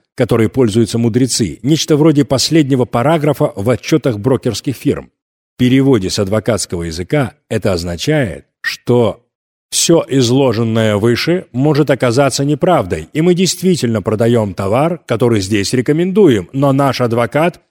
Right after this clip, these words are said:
прочитал этот отчёт, и все наши тылы прикрыты.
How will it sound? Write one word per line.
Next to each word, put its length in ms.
прочитал 640
этот 300
отчёт, 500
и 100
все 240
наши 240
тылы 340
прикрыты. 680